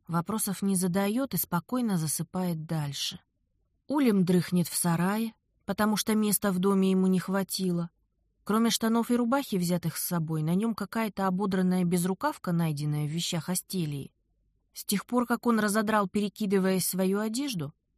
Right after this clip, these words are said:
стал похож на мальчишку, на которого надевают все самое ненужное, что не жалко. Все равно ведь испортит.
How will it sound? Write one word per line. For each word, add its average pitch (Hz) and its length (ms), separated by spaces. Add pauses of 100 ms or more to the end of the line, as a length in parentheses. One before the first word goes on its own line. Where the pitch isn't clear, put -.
(140)
стал 254 280
похож 208 380
на 190 80
мальчишку, 160 640
на 156 100
которого 160 460
надевают 170 560
все - 180
самое 160 400
ненужное, 196 560
что 165 220
не 202 120
жалко. 160 460 (240)
Все - 200
равно 240 240
ведь 175 200
испортит. - 560